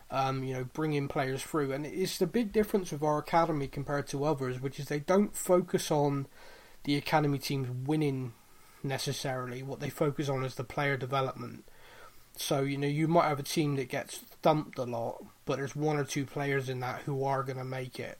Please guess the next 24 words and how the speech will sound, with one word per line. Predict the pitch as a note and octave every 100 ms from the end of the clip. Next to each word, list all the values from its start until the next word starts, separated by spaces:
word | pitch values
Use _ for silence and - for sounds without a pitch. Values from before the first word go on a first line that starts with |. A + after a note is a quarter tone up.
| -
You | C3+
know, | C3
you're, | C3 C3
you're | D3 C3+
kind | - - D3
of | C#3
moulding | D3+ C#3+ D3 D3 C#3 C3 C3
them. | B2+ A#2+ A#2+ C#3 - - - - - - -
Um, | B2+ C3 C3 C3 C3 - -
so | -
yeah, | D3+ D#3 C#3 B2+
th-, | A#2+ C#3+ D3
there | F3
is, | G3 F#3+ -
there | - F#3
is | F#3+ F#3
already | E3+ E3 D#3
something | - D3 C#3+
like | C#3
that | D3 B2+
in | B2
place | - C#3 B2+
at | -
Tottenham. | - - A#2 C#3